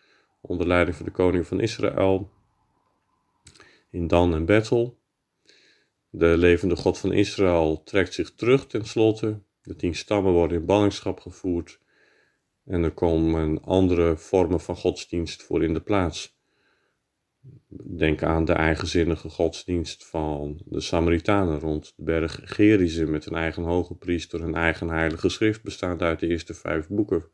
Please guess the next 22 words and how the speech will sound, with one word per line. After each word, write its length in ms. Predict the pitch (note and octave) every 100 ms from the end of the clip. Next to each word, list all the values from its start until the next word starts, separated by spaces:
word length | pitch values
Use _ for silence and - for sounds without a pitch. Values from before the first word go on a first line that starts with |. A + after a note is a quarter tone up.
| _ - - - _
van 180 | _ F#2+
de 80 | F2
Bijbel, 520 | F#2 A2+ A#2+ G#2+ G#2+
de 100 | F#2+
boeken 260 | E2+ E2+ -
van 120 | F#2
Mozes. 680 | G2 G#2+ A2 - G2+ - - _ _ _ _ _ _ _ _ _ _ _ _ _ _ _
Ja, 180 | G2+ F2
dat 200 | F2+ A2
is 120 | A2+
altijd 480 | A2+ A2 C3+ C#3 C#3
het 120 | G2
gevaar, 520 | - F#2+ F2+ E2 D#2+
hè? 160 | F#2+ C3+
Daar 200 | G#2+ G2
waar 200 | F#2+ F#2+
de 100 | F#2
levende 540 | F#2 A2+ C3+ C3+ G2+
God 300 | G2+ G#2 G2+
van 120 | - _
Israël 560 | - F#2 - E2 D#2+
wijkt, 540 | D#2 F#2 B2 E3 -